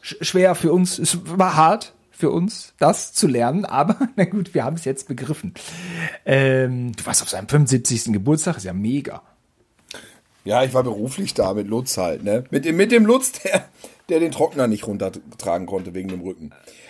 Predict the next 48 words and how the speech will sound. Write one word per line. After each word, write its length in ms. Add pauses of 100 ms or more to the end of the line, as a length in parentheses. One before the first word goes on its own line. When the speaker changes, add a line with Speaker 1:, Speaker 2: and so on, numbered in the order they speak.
Speaker 1:
Irgendein 360
Speaker 2:
Ähm, 200
Speaker 1:
Lutz 320
aus, 500
äh, 420
Köln 340
Speaker 2:
ja, 80
Speaker 1:
kann 100
Speaker 2:
ja, 100
Speaker 1:
jeder 160
Speaker 2:
genau, 120
Speaker 1:
Lutz 120
sein. 120
Speaker 2:
genau, 240
genau, 360
genau. 200
Ja, 100
auch 100
schon 120
mal, 320
ja, 180
genau, 180
egal. 360 (500)
Ja, 360 (100)
ähm, 600 (360)
es 220
waren 200
kaum 280
Leute 240
außer 220
S 120
P 100
D 220
da, 240
ne? 280
Die 80
meisten 400
waren 200
F 220
D 140
P 600
<laughs> 40
und, 340
äh, 100 (100)
C 220
D 140
U. 320
Speaker 1:
<laughs> 60